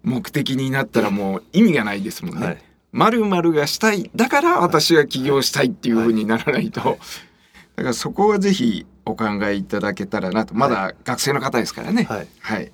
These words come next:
Speaker 1: お考えいただいたらと思います。
Speaker 2: そしてリレーショナルって周りの人たちとこう、えー、コミュニケーションを取る力を発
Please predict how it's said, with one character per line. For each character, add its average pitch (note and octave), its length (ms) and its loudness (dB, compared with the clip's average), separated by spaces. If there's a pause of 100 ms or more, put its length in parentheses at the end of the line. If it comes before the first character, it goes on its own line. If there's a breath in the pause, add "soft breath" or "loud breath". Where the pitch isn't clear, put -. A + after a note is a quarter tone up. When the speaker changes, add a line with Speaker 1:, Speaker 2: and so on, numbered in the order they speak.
(380)
Speaker 1:
お E2 40 -10
考 D#2+ 160 -8
え E2 40 -6
い F2 60 -8
た - 140 -12
だ D#2 120 -10
い E2 60 -10
た - 140 -8
ら - 100 -4
と - 100 -16
思 - 160 -10
い - 20 -6
ま - 60 -2
す。 F#3 60 -4
Speaker 2:
そ F#3 60 4
し F3+ 200 -2
て - 80 -20
リ A#2+ 140 -2
レ A#2+ 160 6
ー A#2 40 4
シ - 100 -6
ョ G2 40 -2
ナ G2 80 -2
ル F#2+ 60 -2
っ - 20 -6
て - 120 -10
周 G#2 200 2
り G#2 60 2
の A2 40 -2
人 - 140 -4
た G2+ 40 2
ち - 120 -12
と C3+ 160 0
こ F2+ 440 -2
う、 - 60 -20
え F#2 300 -8
ー、 - 40 -20
コ F#2+ 80 -6
ミ F#2+ 120 -6
ュ - 20 -6
ニ F2+ 60 -14
ケ G2 100 -2
ー F#2 60 -4
シ - 100 -12
ョ F#2+ 60 -8
ン - 20 -6
を F2+ 60 -10
取 F#2 180 -6
る E2+ 80 -8
力 F2+ 340 -8
を F2 80 -6
発 F2+ 200 -8